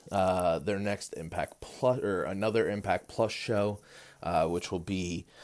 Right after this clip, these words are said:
Against All Odds in June, uh, June ninth, and I, uh, the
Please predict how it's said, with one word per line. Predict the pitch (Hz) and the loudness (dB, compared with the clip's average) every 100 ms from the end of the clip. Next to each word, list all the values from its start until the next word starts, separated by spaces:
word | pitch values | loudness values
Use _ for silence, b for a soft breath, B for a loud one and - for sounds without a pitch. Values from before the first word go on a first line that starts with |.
| B | B
Against | 101 120 113 - | 4 6 6 6
All | 101 98 - | 6 8 8
Odds | 104 107 113 117 113 - - - | 8 10 8 4 -6 -8 -16 -20
in | - 87 85 82 - - 95 | -10 -6 -4 -4 -6 -8 -6
June, | 92 110 127 135 135 | 0 4 6 4 2
uh, | - 78 90 | -2 -4 -6
June | 87 98 107 107 104 | -6 -2 0 2 2
ninth, | 95 104 110 - - | 2 2 0 -4 -8
and | 90 90 82 | -6 -6 -4
I, | 85 - - - - B B B B - | -4 -4 -8 -18 -20 B B B B -4
uh, | 92 92 87 69 98 - B B B B B - | -2 0 -2 -4 -8 -14 B B B B B -2
the | 95 82 | 0 0